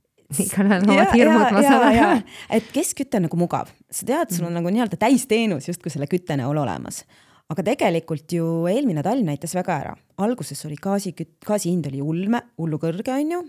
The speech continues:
Speaker 2: Siis tulid sellele gaasi-, kõik, kes olid gaasikütte peal, hakkasid siis mõtlema, et kuidas saaks linna keskküttele üle minna, on ju, sest linna keskküte oli palju odavam. Aga kevadeks me olime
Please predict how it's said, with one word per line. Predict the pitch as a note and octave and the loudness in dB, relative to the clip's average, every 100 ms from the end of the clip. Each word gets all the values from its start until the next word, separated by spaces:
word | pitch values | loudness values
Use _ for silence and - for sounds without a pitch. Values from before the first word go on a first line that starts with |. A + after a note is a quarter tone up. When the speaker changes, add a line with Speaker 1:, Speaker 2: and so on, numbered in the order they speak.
| _ _ _ _ - | _ _ _ _ -18
Speaker 2:
Siis | - G#3+ G3+ | -8 -6 -4
tulid | G#3 F3 | -2 -4
sellele | E3+ E3 D#3+ | -4 -4 -4
gaasi-, | D#3+ G#3 A3+ A3+ G3+ E3+ D#3+ - _ | 0 2 2 0 -4 -6 -6 -14 _
kõik, | B3 A#3+ | -4 -2
kes | G3+ | -2
olid | F#3+ | -2
gaasikütte | F3+ A#3 A3+ A3+ A3 - | 0 0 0 -4 -6 -6
peal, | C#3 | -6
hakkasid | D3 - C#3+ - | -8 -8 -10 -10
siis | D3 | -2
mõtlema, | G3 G3+ D3 | -2 -2 -8
et | C3 | -8
kuidas | - F#3 G3 | -4 -4 -4
saaks | - - | -8 -6
linna | E3 F3+ | -4 -2
keskküttele | D#3+ - - - - D2 | -4 -6 -10 -10 -10 -8
üle | D2 | -8
minna, | - - - C#2 | -8 -8 -10 -10
on | C#2+ | -12
ju, | |
sest | - - - | -12 -12 -8
linna | E3 | -8
keskküte | F3 C#3 - C3 | -6 -10 -10 -10
oli | C3+ | -6
palju | D#3 E3 - | -4 -4 -6
odavam. | - - - - - _ - | -12 -14 -16 -18 -20 _ -6
Aga | F3 E3 | -2 0
kevadeks | A#3 E4 G#3 D#3 - | 2 2 0 -2 -8
me | E3+ | -4
olime | F3 | -2